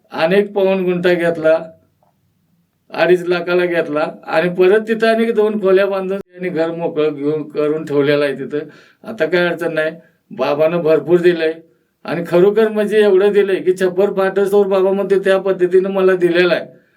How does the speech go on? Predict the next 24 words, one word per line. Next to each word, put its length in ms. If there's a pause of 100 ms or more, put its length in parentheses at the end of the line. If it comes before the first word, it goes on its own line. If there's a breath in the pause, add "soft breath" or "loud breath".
(160 soft breath)
म्हणून 320
मी 180
आज 340 (540)
एकवीस 480
वर्ष 260
पूर्ण 320
झाली, 260
हे 120
ज्ञान 320
मी 140
सोडलेलं 540
नाही. 180 (380 loud breath)
आणि 300
खरोखरच 680 (340 soft breath)
घरामध्ये 760
दोन 440
मुलं 300
आहेत, 280 (160)
लग्न 340
झाले 260
आहेत, 100
सुना 380
एकत्र 360
आहेत, 260